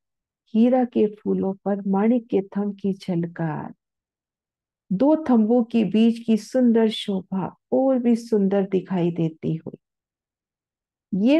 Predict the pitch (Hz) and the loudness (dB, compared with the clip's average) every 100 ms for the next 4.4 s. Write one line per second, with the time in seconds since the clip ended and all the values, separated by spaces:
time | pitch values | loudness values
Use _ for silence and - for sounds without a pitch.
0 | 320 226 226 226 285 - _ _ _ _ | 0 0 2 2 0 -8 _ _ _ _
1 | _ _ _ _ _ _ _ _ - 220 | _ _ _ _ _ _ _ _ 0 2
2 | 220 220 233 285 285 226 190 196 196 - | 4 4 4 4 2 0 0 -2 -6 -2
3 | 247 240 240 233 185 - 175 170 160 143 | 0 4 4 2 0 -2 -4 0 -2 0
4 | 156 160 160 | -2 -2 -6